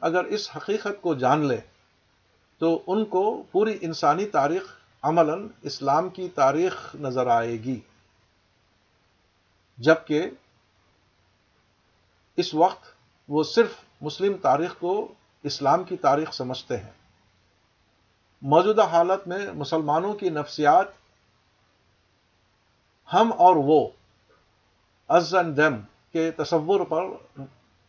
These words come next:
بنی ہے، لیکن اس حقیقت کو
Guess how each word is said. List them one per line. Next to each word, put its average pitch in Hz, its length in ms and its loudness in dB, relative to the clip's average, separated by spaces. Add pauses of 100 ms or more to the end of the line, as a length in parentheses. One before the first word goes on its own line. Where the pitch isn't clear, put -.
(360)
بنی 143 300 0
ہے، 110 100 -10 (3000)
لیکن 185 440 2
اس 208 180 -6
حقیقت 196 460 -6
کو 175 140 0